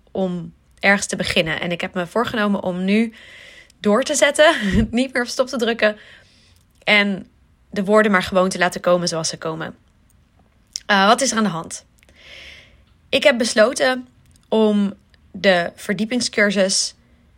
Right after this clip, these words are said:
voorlopig niet te geven. En daarnaast wil ik sorry zeggen tegen een aantal mensen die gisteren,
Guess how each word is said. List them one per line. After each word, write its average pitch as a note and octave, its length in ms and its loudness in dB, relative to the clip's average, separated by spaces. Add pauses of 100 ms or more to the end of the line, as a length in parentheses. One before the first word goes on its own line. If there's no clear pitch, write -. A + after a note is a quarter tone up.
(1000)
voorlopig A#3 1000 4 (360)
niet G#3 320 0
te - 80 -8
geven. - 440 -12 (1160)
En G#3 520 2 (140)
daarnaast G3+ 840 2 (680)
wil A3 300 2
ik - 380 -4 (180)
sorry D4 420 0
zeggen C4+ 460 2 (680)
tegen A3+ 380 2
een - 60 -4
aantal G#3+ 240 0
mensen G3 340 -2
die F#3 400 -6 (300)
gisteren, F#3 680 -4